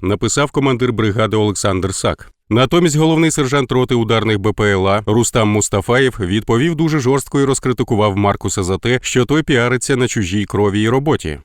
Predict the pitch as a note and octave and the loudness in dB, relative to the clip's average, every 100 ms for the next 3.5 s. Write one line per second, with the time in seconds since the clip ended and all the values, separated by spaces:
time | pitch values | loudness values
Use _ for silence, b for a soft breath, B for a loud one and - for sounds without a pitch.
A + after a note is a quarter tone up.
0 | _ - F#2 A2 C3+ C3 A#2 B2+ B2+ B2 | _ -4 0 2 2 2 2 2 2 0
1 | C3+ A#2+ A#2+ A#2+ A2+ A#2+ A2 B2 C3 B2 | 0 0 2 0 0 0 2 0 0 0
2 | A#2+ - A#2+ - A#2 A2 G#2+ G2+ G2+ A#2+ | 0 0 -2 0 0 0 0 -2 -2 -2
3 | - B2+ F2+ F#2+ E2 | 0 0 0 -4 -4